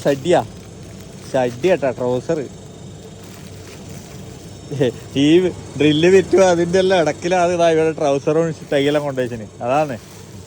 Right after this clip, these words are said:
എല്ലാം മിക്സഡ് ആയിരിക്കും. ഇവിടെ വന്നിട്ട് ഇങ്ങനെ തപ്പിക്കോളും, എല്ലാം കിട്ടതാ. വാൾപേപ്പർ, വാളിനെ ഒട്ടിക്കുന്ന സാധനമാണ് കേട്ടാ. ഇതെല്ലാം അടിപൊളി സാധനങ്ങളായിരിക്കും. ഇതാ എത്രയുണ്ട് കേട്ടാ.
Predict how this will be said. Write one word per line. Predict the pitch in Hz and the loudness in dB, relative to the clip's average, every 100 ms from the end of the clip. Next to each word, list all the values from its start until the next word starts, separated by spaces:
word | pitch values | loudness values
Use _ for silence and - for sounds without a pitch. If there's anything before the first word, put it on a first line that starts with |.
| - 120 | -10 -4
എല്ലാം | 143 165 156 | -2 -2 -2
മിക്സഡ് | 147 - 175 180 | -4 -4 0 2
ആയിരിക്കും. | 139 113 107 - - | 0 -4 -12 -16 -16
ഇവിടെ | 123 147 170 | -8 -4 -2
വന്നിട്ട് | 165 160 170 170 | -2 -6 -8 -8
ഇങ്ങനെ | 175 175 175 180 - | -10 -8 -6 -6 -4
തപ്പിക്കോളും, | 147 - 147 156 123 | -6 -6 -6 -2 -2
എല്ലാം | 127 160 170 | -2 -2 -4
കിട്ടതാ. | 131 117 110 101 - - - - | -2 -2 -2 -8 -18 -18 -12 -2
വാൾപേപ്പർ, | 120 135 151 160 139 123 | 2 2 2 0 0 -2
വാളിനെ | 117 123 147 147 | 0 0 -2 -2
ഒട്ടിക്കുന്ന | 117 139 151 139 | -2 -4 -4 -6
സാധനമാണ് | 135 127 131 123 | -6 -6 -6 -6
കേട്ടാ. | 95 101 98 | -6 -8 -6
ഇതെല്ലാം | 104 127 139 | -6 -2 -2
അടിപൊളി | 120 117 143 151 160 160 - | -4 -4 -4 0 0 -2 -2
സാധനങ്ങളായിരിക്കും. | 135 131 139 156 156 143 127 | -2 0 -2 -2 -2 0 0
ഇതാ | 131 - - - - 110 | -2 -6 -20 -20 -14 -10
എത്രയുണ്ട് | 98 - 131 156 147 | -8 -4 -2 0 0
കേട്ടാ. | 156 143 | 0 -2